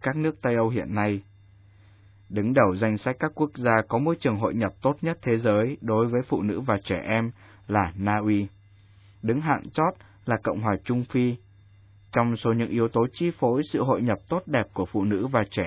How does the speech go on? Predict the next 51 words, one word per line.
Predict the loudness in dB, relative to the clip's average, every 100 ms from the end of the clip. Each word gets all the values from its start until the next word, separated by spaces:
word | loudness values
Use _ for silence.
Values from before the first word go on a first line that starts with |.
| 0
em, | 0 -2 -6 -20 -20 -16 0
có | 0
các | 0 -2
cuộc | -2 -4 -2
tranh | -2
chấp | 0 -2
vũ | 0 -2
trang | 0 0 0
nội | -2
bộ, | 0 0 -2 -16 -20 -8
nạn | -2 -2
khủng | 0 -2 0
bố, | 0 2 0 -4 -20 -4
các | 0 0 0
chế | 0
độ | 0
độc | 0 -4 -2
tài. | 2 2 0 -10 _ -20 -20 -20 -20 _ -20 -18 0
Trẻ | 2 4
em | 2 2
nam | 2 2
nữ | 0 0 -2
tại | 0
những | 0 0
nơi | -2 0
này | 0 0
không | 0 -2 0
được | -4 -2
đi | -4
học, | 0 -4 -4 -20 -20 -20 -20 -14 2
có | 2
khi | 2 2 4 4
bị | 0
buộc | 2 2 2
phải | 0 0
trốn | -2 0
chạy | -2 -2
quê | 0 0
hương | 0 -2
xứ | -2
sở, | -2 0 -2 -4 -16 -20 -20 -8
đánh | -2 2 2
mất | 0 0
mọi | -2 0
quan | -2
hệ | 0 -2 -2
thân | -4 2
tình | 2 2 0
và | 0
nhà | 0 0 -2
cửa. | -6 -6 -6